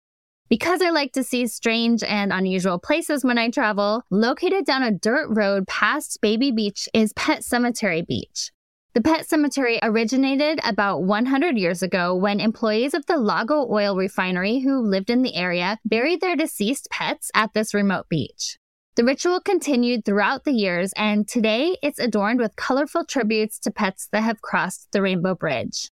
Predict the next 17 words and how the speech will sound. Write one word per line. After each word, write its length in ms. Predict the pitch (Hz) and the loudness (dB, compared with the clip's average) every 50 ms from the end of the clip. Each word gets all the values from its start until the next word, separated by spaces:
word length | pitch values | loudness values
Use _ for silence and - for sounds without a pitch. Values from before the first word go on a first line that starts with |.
| _ _ _ _ _ _ _ _ _ | _ _ _ _ _ _ _ _ _
If 220 | - - 214 - 247 | -4 -2 -2 0 2
you're 100 | 254 240 | 2 2
like 260 | 247 233 233 220 - | 2 2 0 0 2
me 360 | 220 233 240 262 294 320 302 | 2 2 4 4 4 2 2
and 280 | - 247 240 247 240 233 | 2 0 0 2 2 2
want 200 | 233 240 240 233 | 2 0 -2 -2
to 80 | 240 | -4
skip 320 | 214 - - - 320 - - | -4 -2 0 -2 -2 0 0
the 80 | 381 | 0
bars 340 | 240 226 202 202 202 226 233 | 0 0 0 0 0 -2 0
and 140 | 254 226 208 | 0 0 0
the 20 | |
crowds, 480 | 196 - - 196 180 180 196 226 240 - | 0 0 0 0 0 0 0 -2 -4 -4
you 220 | - 214 220 214 | -2 -2 0 0
should 200 | 214 - 285 254 | 0 0 0 0
visit 360 | 220 214 196 - 220 226 226 - | 2 0 0 0 -2 -2 -2 -2
the 100 | 247 | -2